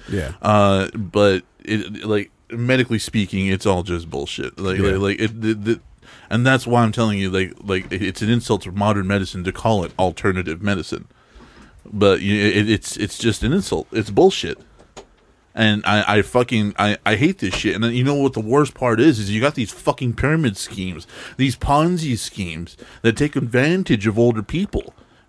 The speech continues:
Speaker 2: And, you know, they, they, they sell 'em this bullshit product. And here's the greatest compliment I'll, I'll ever get and ever got as a skeptic, right? I was, I was at my best friend's house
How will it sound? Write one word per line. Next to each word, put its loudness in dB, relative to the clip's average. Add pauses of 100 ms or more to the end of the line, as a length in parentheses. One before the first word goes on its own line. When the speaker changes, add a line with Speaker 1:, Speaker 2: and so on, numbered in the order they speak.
(120)
Speaker 2:
And, 4
you 4
know, 4
they, 0
they, 0
they 2
sell 0
'em -2
this 0
bullshit -2
product. -2 (240)
And 2
here's 4
the 2
greatest 4
compliment 0
I'll, 4
I'll 2
ever 4
get 0
and -8
ever 2
got -2
as -8
a -10
skeptic, -6
right? 2
I 0
was, 2
I 2
was 2
at 2
my -2
best 4
friend's -2
house -4